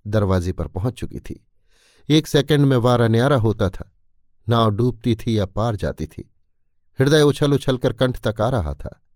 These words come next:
जोर से पुकारा, "मिस टर्नर, हेलो मिस टर्नर, जरा ठहर जाओ।" लूसी ने पीछे फिरकर देखा, नईम को पहचान कर ठहर गई और बोली, मुझसे उस पंडित की सिफारिश करने तो नहीं आए हो?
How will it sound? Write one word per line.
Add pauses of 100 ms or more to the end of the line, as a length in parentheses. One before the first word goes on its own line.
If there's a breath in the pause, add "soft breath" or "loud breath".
(400)
जोर
से
पुकारा, (480)
"मिस
टर्नर, (360 soft breath)
हेलो
मिस
टर्नर, (480)
जरा
ठहर
जाओ।" (640)
लूसी
ने
पीछे
फिरकर
देखा, (500 soft breath)
नईम
को
पहचान
कर
ठहर
गई
और
बोली, (640)
मुझसे
उस
पंडित
की
सिफारिश
करने
तो
नहीं
आए
हो?